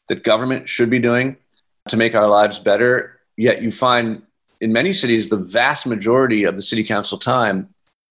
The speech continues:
independent of the planning commission, is spent on real estate, right? What gets built where? 'Cause people seem to care so much about it, because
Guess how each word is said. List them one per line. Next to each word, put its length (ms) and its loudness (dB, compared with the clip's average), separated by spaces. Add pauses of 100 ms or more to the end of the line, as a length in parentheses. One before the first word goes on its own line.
(120)
independent 380 0
of 80 -2
the 60 -2
planning 320 0
commission, 420 -4 (560)
is 180 4
spent 520 -2
on 160 -2
real 160 2
estate, 400 -2 (260)
right? 240 0
What 200 0
gets 160 -6
built 260 -2
where? 260 0
'Cause 160 -14
people 220 -4
seem 180 0
to 60 -6
care 240 0
so 140 -4
much 160 -4
about 240 0
it, 80 -6
because 340 -2